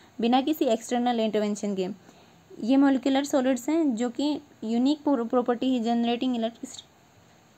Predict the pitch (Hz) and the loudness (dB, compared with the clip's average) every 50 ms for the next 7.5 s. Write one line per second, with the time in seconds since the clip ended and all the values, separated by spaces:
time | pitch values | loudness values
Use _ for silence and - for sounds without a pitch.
0 | _ _ _ _ _ _ _ _ _ _ _ - - - - - _ _ - - | _ _ _ _ _ _ _ _ _ _ _ -20 -20 -20 -20 -20 _ _ -12 -4
1 | - 240 262 - - 320 302 285 - - _ _ _ _ _ _ _ _ _ _ | -2 -2 0 2 2 2 2 2 -4 -12 _ _ _ _ _ _ _ _ _ _
2 | _ _ _ - 240 285 339 339 349 339 330 330 330 339 330 349 320 349 294 254 | _ _ _ 0 4 6 6 8 8 6 6 6 6 6 6 4 4 2 2 2
3 | 247 254 240 - - 302 320 302 269 277 269 - 311 320 311 302 - 285 302 302 | 2 2 0 0 0 2 4 4 2 2 2 2 2 2 2 2 2 2 2 4
4 | 262 262 262 285 359 359 - - 285 262 269 247 240 226 247 220 208 208 190 202 | 4 4 4 4 2 2 2 2 2 2 2 0 0 0 -2 -2 -2 -2 -2 -2
5 | 220 226 233 240 247 247 247 240 233 226 269 311 320 311 269 220 254 254 240 247 | -2 -2 -2 -2 -2 -2 0 0 0 0 0 0 -2 -2 -2 0 0 0 2 0
6 | 277 302 - - 269 226 220 220 247 240 226 220 214 214 226 226 - - 269 240 | 0 0 0 0 0 0 0 0 -2 -2 -2 2 2 2 2 2 -2 -6 -2 2
7 | 320 320 277 285 240 220 214 220 294 339 | 2 4 4 4 4 4 4 2 -2 -2